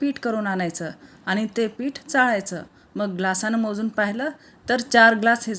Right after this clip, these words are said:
एवढं हे पीठ होईल. आणि त्याचबरोबर हे फुटाण्याचं दीड ग्लास एवढं पीठ आहे, जे की मी चाळून घेतलं आहे. फुटाणे पण मी इथं भाजलेले नाहीत.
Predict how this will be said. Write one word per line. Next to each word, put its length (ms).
एवढं 260
हे 180
पीठ 320
होईल. 240
आणि 120
त्याचबरोबर 680
हे 140
फुटाण्याचं 720
दीड 180
ग्लास 340
एवढं 220
पीठ 240
आहे, 280
जे 100
की 120
मी 120
चाळून 360
घेतलं 300
आहे. 260
फुटाणे 400
पण 220
मी 160
इथं 420
भाजलेले 520
नाहीत. 380